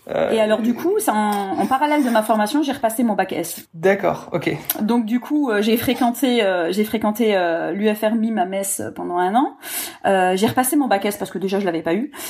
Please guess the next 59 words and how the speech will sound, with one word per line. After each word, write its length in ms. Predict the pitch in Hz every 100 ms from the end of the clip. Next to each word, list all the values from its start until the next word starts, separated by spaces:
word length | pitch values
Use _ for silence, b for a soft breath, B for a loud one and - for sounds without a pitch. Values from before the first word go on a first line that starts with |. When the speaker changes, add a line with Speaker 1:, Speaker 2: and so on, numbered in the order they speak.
| B B -
Speaker 2:
et 160 | 220
qu'en 200 | 220 214
plus 340 | 220 302 339 247
de 80 |
ça, 160 | 254 262
il 60 | 254
y 40 |
avait 100 | 214
un 180 | 202 208
écho 280 | 214 - 240
fondamental 680 | - 214 196 196 214 208
sur 500 | 202 - 202 202 202
les 180 | 180 185
bases 220 | 196 202
de 60 | 190
la 120 | 190
biochimie, 640 | 190 196 - 208 208 220
de 100 | 202
la, 340 | 185 180 185 175
euh, 680 | 165 165 165 160 151 147 156
de 180 | 175 180
la 120 | 185
physio 480 | - 202 190 214 233
au 140 | 220
niveau, 400 | 208 190 196 190
euh, 200 | 175 170
de 80 | 175
la 80 | 180
S 160 | 180
V 100 | 185
T, 320 | - 208 220 220 B B B -
euh, 720 | 180 175 175 170 - - -
de, 280 | 185 180 180
euh, 160 | 175 170
comment, 460 | 196 185 185 180
euh, 400 | 170 165 156 160
ne 140 | 170 185
serait-ce 320 | - 262 339
que 80 | 269
des 140 | 220
maths, 240 | 185 247 294
hein, 100 | 214
qui 120 | 180
m'ont 120 | 175
permis 280 | 196 202 220
de 60 |
réfléchir 460 | 214 196 - - 208
un 60 | 175
petit 160 | -
peu 120 | -
différemment. 540 | 196 190 208 175 175 262
Donc 140 | 190
j'ai, 260 | 202 208 202
j'ai 140 | 214
fait 120 | 220
ça 140 | 226 262
en 80 | 285
même 220 | 247 240
temps, 200 | 214